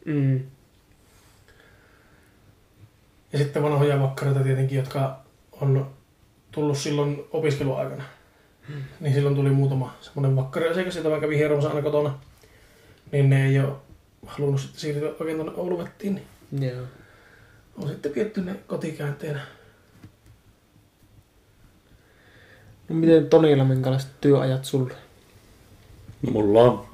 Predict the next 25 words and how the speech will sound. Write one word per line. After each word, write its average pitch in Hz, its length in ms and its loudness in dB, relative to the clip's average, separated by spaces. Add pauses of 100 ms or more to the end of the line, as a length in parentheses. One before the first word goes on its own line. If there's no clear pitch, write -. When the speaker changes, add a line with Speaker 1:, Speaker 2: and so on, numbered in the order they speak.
(880)
Speaker 3:
joka 107 440 6 (260)
päivä 98 260 4
samaa 90 360 0
työaika, 90 520 -4
että 90 300 -4 (680)
seitsemäksi 113 760 2
meen 101 420 0
ja 95 120 -2 (340)
lähden 95 480 0
puoli 92 240 -2
neljältä 85 560 -8
pois. - 520 -18 (240)
Speaker 1:
Joo. 123 220 -2 (420)
Speaker 3:
Että 113 260 -2
se 123 140 6 (420)
passaa 117 420 2
mulle, 107 280 2
että 107 200 -2
mä 101 160 0
tykkään 101 420 -2
siitä, 101 220 0
että - 220 -4
on 98 120 0
säännöllinen 95 720 -4 (300)
Speaker 1:
Mm. 160 420 2